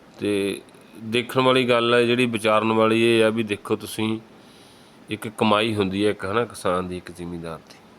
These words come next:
ਜਿਹੜੀ ਪਤਾ ਨਹੀਂ ਤਿੰਨ ਚਾਰ ਸਾਲ ਉਹ ਵੇਟ ਕਰਦਾ ਪਾਲ ਕੇ ਵੀ ਹੁਣ ਇਹ ਨਵੇਂ ਦੁੱਧ ਹੋਣਗੀਆਂ, ਹੁਣ ਆਪਾਂ ਇਹ ਵੇਚ ਕੇ ਆਹ ਕਰਨਾ, ਉਹ ਕਰਨਾ। ਯਾਰ ਦੇਖੋ, ਕਈ ਵਾਰੀ ਕੁਦਰਤ ਦੇ ਰੰਗ ਵੇਖੋ,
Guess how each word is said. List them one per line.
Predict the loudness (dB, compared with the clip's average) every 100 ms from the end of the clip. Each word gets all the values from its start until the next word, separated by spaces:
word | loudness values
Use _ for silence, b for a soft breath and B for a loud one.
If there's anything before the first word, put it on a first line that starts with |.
| -20 -20 -20 -20 B B B B B B B B -20 -20 -16
ਜਿਹੜੀ | -6 -4
ਪਤਾ | -2 0 2
ਨਹੀਂ | 2
ਤਿੰਨ | 2 2 2 2
ਚਾਰ | 2 2
ਸਾਲ | 2 2 4
ਉਹ | 2 0
ਵੇਟ | -2 -2 -2
ਕਰਦਾ | -2 0 0 0
ਪਾਲ | 0 0 0
ਕੇ | -4
ਵੀ | -4 -4
ਹੁਣ | -4 -2
ਇਹ | -2 -2
ਨਵੇਂ | -4 -4
ਦੁੱਧ | -6 -4
ਹੋਣਗੀਆਂ, | -6 -4 -4 -2 -2
ਹੁਣ | -2 -4
ਆਪਾਂ | -6 -6 -6
ਇਹ | -4
ਵੇਚ | -6 -6
ਕੇ | -6 -4 -2
ਆਹ | -2
ਕਰਨਾ, | -2 -6 -6 -6
ਉਹ | -6 -6
ਕਰਨਾ। | -6 -4 -4
ਯਾਰ | -6 -6
ਦੇਖੋ, | -10 -16 -12 -8
ਕਈ | -4 -2
ਵਾਰੀ | 0 0
ਕੁਦਰਤ | -2 -4 -4 -4
ਦੇ | -2 -2
ਰੰਗ | -2 -2 -2
ਵੇਖੋ, | -4 -6 0 0